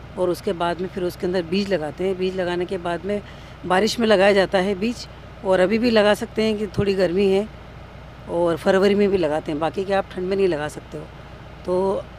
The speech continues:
इससे बढ़िया पौधे होते हैं और वो पौधे हम लोग तैयार करते हैं और अच्छे स्वस्थ रहते हैं। यदि आपने खाद वगैरह अच्छा डाला,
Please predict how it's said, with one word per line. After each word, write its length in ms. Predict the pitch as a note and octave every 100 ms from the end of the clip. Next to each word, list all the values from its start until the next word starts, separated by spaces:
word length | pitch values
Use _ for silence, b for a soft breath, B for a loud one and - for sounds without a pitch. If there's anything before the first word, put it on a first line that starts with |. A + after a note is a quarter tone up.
| - - -
इससे 220 | - A3
बढ़िया 360 | F#3 F#3+ G#3+ G#3+
पौधे 300 | - F#3+ G#3+
होते 300 | G#3 - G3
हैं 120 | G#3+
और 180 | G#3+ G3
वो 120 | G3+
पौधे 260 | G#3 F#3
हम 260 | G#3 G3+ G3+
लोग 140 | G3+
तैयार 240 | - F#3 G3+
करते 300 | G3 E3+ F3+
हैं 220 | F#3 B3 B B B - F#3+
और 120 | F#3
अच्छे 260 | F3+ -
स्वस्थ 340 | G#3+ A3+ A#3 -
रहते 260 | G#3 G3+
हैं। 60 | A3
यदि 140 | G#3
आपने 300 | G#3+ G3 G#3+
खाद 300 | G3+ F#3+ G3
वगैरह 240 | G3 G3 G3
अच्छा 220 | F#3 G#3+
डाला, 320 | G3 F3 G#3